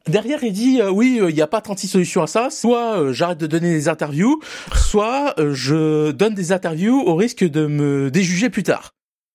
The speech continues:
Mais non, enfin, mais arrêtez de nous prendre pour des cons, je suis désolé. Quand le mec a annoncé que les personnages seraient débloquables uniquement dans le jeu, c'était un argument marketing, c'était un argument de vente. « Regardez, dans notre jeu,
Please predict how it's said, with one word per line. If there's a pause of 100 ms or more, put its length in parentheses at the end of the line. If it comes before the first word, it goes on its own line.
(160)
Mais
non,
enfin,
mais
arrêtez
de
nous
prendre
pour
des
cons,
je
suis
désolé. (320)
Quand
le
mec
a
annoncé (280)
que
les
personnages
seraient
débloquables
uniquement
dans
le
jeu, (280)
c'était
un
argument
marketing,
c'était
un
argument
de
vente. « (160)
Regardez,
dans
notre
jeu,